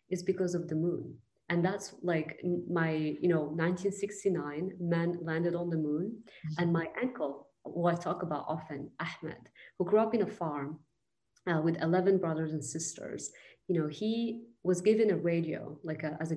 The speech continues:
Speaker 1: gift from a European person that was traveling in this small town. And he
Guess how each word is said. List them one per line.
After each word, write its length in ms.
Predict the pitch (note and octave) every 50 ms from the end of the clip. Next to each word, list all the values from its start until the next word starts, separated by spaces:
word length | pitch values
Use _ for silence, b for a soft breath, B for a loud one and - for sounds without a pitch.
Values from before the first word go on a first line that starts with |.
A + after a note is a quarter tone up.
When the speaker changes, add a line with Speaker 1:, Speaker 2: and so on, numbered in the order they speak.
| - - D#3
Speaker 1:
gift 280 | D3 - - - - -
from 180 | F3 D#3+ D#3
a 220 | D3+ D3 C#3+ D3 C#3 B B B B _
European 720 | E3 F3 E3 D#3+ E3 - G3+ G#3+ G#3+ F#3 D3+ - - - - -
person 380 | - E3+ E3 - - D#3+ D#3 D3+
that 140 | D3+ -
was 160 | D#3 D3+ - -
traveling 540 | - - G3 G3 F3 F3 D#3+ D3+ D3 D3
in 180 | - E3 D#3+ D#3
this 300 | D#3 D#3 D3 - - - _ -
small 320 | - - F3+ D#3 D3 D3+
town. 420 | - - G#3+ G#3+ F#3 D3+ C#3+ D3+ B B B B B B B B -
And 360 | F3 F#3 F3+ F3 F3+ F3 F3 F3 - _ _ _ _ _ _
he 640 | F3 D#3+ - G#3+ G#3 G3+ G3 F#3+ F#3+ F#3+ F#3 F3+ F3+